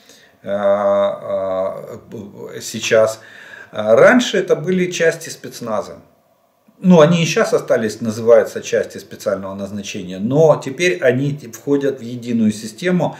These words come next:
сил специальных операций. То есть все спецназовские части объединены в единую систему специальных, сил специальных операций.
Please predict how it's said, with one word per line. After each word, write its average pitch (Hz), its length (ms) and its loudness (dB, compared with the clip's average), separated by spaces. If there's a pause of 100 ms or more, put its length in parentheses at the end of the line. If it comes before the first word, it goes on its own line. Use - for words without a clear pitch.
(200)
сил 160 360 0
специальных 117 640 -2
операций. 98 500 -8
То 131 120 -10
есть - 220 -4
все - 240 -4
спецназовские 101 800 -8
части 180 500 -6 (300)
объединены 120 880 -2
в 107 220 -8
единую 107 580 -4
систему 160 480 -8
специальных, 117 640 -2
сил 135 240 -8
специальных 101 640 -6
операций. 87 580 -12